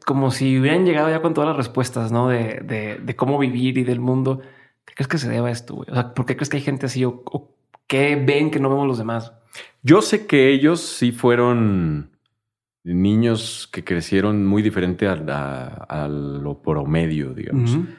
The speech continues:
Speaker 2: Su mamá, como que siempre les ponían, o sea, ellos sabían mana-, manejar una, no sé, una navaja suiza desde chiquitos, porque ahí los ponían, y exploradores, y iban y
Speaker 1: Bien Montessori.
Speaker 2: Ajá.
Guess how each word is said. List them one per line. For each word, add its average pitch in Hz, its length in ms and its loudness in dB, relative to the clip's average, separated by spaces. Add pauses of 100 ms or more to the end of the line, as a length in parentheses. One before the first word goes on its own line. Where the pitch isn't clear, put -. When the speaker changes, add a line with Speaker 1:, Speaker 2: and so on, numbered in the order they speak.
Speaker 2:
Su - 240 -8
mamá, 87 960 0
como 101 200 -2
que 98 100 -2
siempre 117 420 2
les 104 180 2
ponían, 98 1000 0
o - 120 -20
sea, 113 120 2
ellos 135 220 4
sabían 117 400 4
mana-, 98 400 2
manejar 95 540 0
una, 95 720 -2 (240)
no 90 800 -6
sé, 92 140 0
una 98 160 2
navaja 87 400 0
suiza 90 380 -2
desde 76 240 -4
chiquitos, - 480 -10
porque - 260 -6
ahí 85 80 2
los 85 160 -2
ponían, 85 320 -2 (320)
y 87 100 0
exploradores, 80 1040 0
y 76 160 0
iban 82 360 0
y 65 240 -8 (260)
Speaker 1:
Bien 135 200 2
Montessori. 131 600 0
Speaker 2:
Ajá. 104 520 0